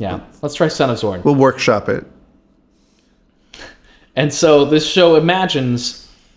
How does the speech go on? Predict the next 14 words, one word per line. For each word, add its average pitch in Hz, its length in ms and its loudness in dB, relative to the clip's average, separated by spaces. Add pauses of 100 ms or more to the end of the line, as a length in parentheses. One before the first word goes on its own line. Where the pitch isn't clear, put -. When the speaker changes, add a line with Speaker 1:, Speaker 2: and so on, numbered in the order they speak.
(440)
Speaker 1:
what 143 260 0
it's 147 200 -8
like 131 260 0
for 120 720 0
eighties 135 880 0 (100)
animated 131 600 0
values 117 600 -2
to - 120 -8
run 120 220 0
up 117 160 -2
against 107 500 -6 (600)
modern 123 720 2 (440)
world 110 680 0 (300)
values. 92 720 -8